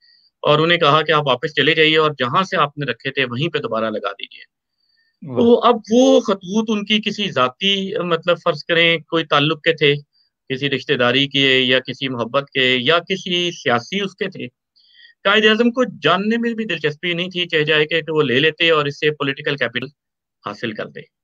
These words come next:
Speaker 2: वाह।
Speaker 1: तो
Speaker 2: अच्छा,
Speaker 1: इस
Speaker 2: साहब,
Speaker 1: किस्म
Speaker 2: साहब,
Speaker 1: का
Speaker 2: आप माशाल्लाह,
Speaker 1: किरदार, जी,
Speaker 2: माशाल्लाह, आप खुद भी
Speaker 1: बिल्कुल।
Speaker 2: जो है वो ब्यूरोक्रेसी से आपका ताल्लुक है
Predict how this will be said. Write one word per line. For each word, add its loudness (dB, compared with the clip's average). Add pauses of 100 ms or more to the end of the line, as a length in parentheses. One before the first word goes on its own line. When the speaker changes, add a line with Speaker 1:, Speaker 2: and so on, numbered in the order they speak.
(340)
Speaker 2:
वाह। -10
Speaker 1:
तो -20 (260)
Speaker 2:
अच्छा, -6
Speaker 1:
इस 0
Speaker 2:
साहब, 0
Speaker 1:
किस्म -2
Speaker 2:
साहब, 0
Speaker 1:
का 4
Speaker 2:
आप 2
माशाल्लाह, 4
Speaker 1:
किरदार, -14 (840)
जी, -6
Speaker 2:
माशाल्लाह, -4
आप 0
खुद -8
भी 2
Speaker 1:
बिल्कुल। -6
Speaker 2:
जो -2
है 2
वो -2 (300)
ब्यूरोक्रेसी -6
से -4
आपका 0
ताल्लुक 2
है 2